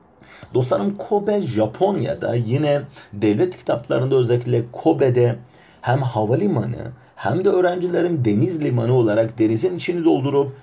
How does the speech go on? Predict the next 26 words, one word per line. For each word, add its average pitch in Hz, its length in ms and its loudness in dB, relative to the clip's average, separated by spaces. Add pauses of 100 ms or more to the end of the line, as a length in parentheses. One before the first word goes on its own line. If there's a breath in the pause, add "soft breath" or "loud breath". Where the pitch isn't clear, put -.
bir 143 260 2
takım 160 420 -2
limanlar 139 400 0
yapıldığı 160 340 2
ifade 80 360 -2
edilir. - 280 -12 (1300 loud breath)
Hong 220 400 0
Kong, 120 280 -4 (540)
Çin'e 180 420 0
bağlı 143 320 2
ama - 340 -2 (300)
böyle 135 340 2
bazı 156 360 2
konularda 123 680 2
biraz 120 300 2
bağımsız 110 500 0
takılabiliyor. 117 920 0 (340 loud breath)
E, - 40 0
Hong 196 380 0
Kong 156 240 -2 (120)
yine 139 300 0
böyle 147 380 0
denizin 107 440 -2
içinden 131 520 -4
pay 127 180 2
kazanmada 117 760 0